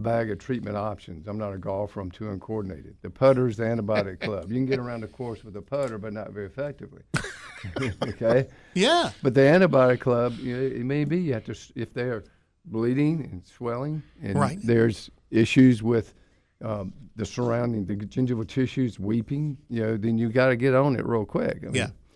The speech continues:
Speaker 1: so, but it's the physical manipulation. Eventually you gotta get into it. You know, you can, what we call root planing or deep scaling.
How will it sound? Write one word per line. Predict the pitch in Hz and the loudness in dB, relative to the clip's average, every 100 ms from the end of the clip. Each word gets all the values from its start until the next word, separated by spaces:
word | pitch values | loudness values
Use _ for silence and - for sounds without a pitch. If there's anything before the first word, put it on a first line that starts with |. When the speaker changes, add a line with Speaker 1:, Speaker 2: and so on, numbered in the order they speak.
| - _ | -20 _
Speaker 1:
so, | _ 135 120 117 123 - | _ 0 2 0 -4 -8
but | 117 127 95 - | 2 4 4 -2
it's | - 107 | -8 -8
the | - | -10
physical | 104 131 110 110 107 | -10 -6 -6 -4 -4
manipulation. | 101 101 101 104 101 104 104 | -2 -4 -6 -4 -4 -4 -6
Eventually | 95 107 110 104 | -4 -2 -2 -4
you | 101 | -2
gotta | 98 | 0
get | 92 101 | 0 -2
into | 104 123 117 120 | 0 -2 0 0
it. | 113 - _ _ _ - | -2 -6 _ _ _ -4
You | 101 | 0
know, | 98 | 0
you | 104 | -2
can, | 98 95 90 - | -4 -8 -10 -10
what | 110 | -8
we | 104 | -6
call | 98 107 95 | -6 -4 -4
root | 107 123 | -4 -6
planing | - 110 110 113 | -6 -6 -4 -4
or | 101 | -4
deep | 87 101 110 | -6 -6 -10
scaling. | - - 101 98 120 127 | -10 -6 -4 -4 -6 -12